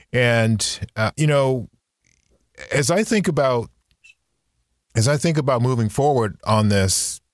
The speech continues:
because we on this program have been at it since a couple of weeks after George Floyd died, um, one of the things that I've noticed over time, John, is something that people have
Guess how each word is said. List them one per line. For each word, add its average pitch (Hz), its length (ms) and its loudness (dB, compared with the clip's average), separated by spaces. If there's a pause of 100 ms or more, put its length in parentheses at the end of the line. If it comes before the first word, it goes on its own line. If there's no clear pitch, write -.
(140)
because 107 560 -2
we 139 200 2
on 117 140 2
this 135 120 0
program 104 480 2
have 101 140 2
been 101 160 0
at 113 200 2
it 101 160 -2
since - 500 -2 (240)
a 101 60 -2
couple 110 300 -2
of 98 120 0
weeks 113 280 0
after 98 260 0
George 98 400 0
Floyd 110 380 0
died, 90 420 0 (880)
um, 92 540 2 (1200)
one 143 220 0
of 170 60 2
the 160 80 2
things 143 240 0
that 131 80 2
I've 123 100 2
noticed 127 340 0
over 110 160 0
time, 123 600 0
John, 101 560 0
is 101 500 2
something 113 800 -2
that 101 160 -2
people 123 300 0
have 98 480 0